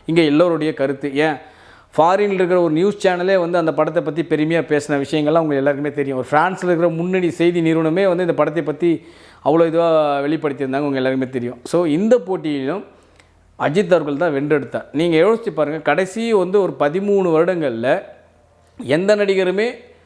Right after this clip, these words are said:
அஜித்துடன் போட்டி போட்டு வென்றெடுத்ததா சரித்திரமே கிடையாது. இது வந்து உண்மை. நான் வந்து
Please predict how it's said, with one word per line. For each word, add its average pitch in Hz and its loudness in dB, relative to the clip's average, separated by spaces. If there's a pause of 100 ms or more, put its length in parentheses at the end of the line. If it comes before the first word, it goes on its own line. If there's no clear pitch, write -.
(180)
அஜித்துடன் 180 2
போட்டி 165 0
போட்டு 143 -2
வென்றெடுத்ததா 151 0
சரித்திரமே 139 -2
கிடையாது. 127 0
இது 170 4
வந்து 180 2
உண்மை. 170 0
நான் 165 2
வந்து 175 -2